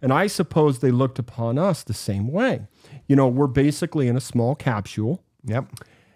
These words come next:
Speaker 1: We're setting off to go around the world. It's extremely dangerous. Anyone who goes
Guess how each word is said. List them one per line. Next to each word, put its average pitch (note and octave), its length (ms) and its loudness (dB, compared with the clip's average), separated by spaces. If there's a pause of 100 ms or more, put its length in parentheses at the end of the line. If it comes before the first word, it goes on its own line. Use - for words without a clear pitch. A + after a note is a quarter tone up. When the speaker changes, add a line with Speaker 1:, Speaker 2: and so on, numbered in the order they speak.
(160)
Speaker 1:
We're B2+ 480 4
setting D#3+ 460 2
off C3+ 420 0 (220)
to C3+ 100 2
go A#2+ 480 2 (100)
around A2+ 280 2
the G#2+ 80 -2
world. C3 420 0
It's A#2+ 180 -2
extremely D#3+ 640 0
dangerous. G2+ 680 0 (320)
Anyone F3+ 400 4
who D3 160 4
goes A#2+ 680 2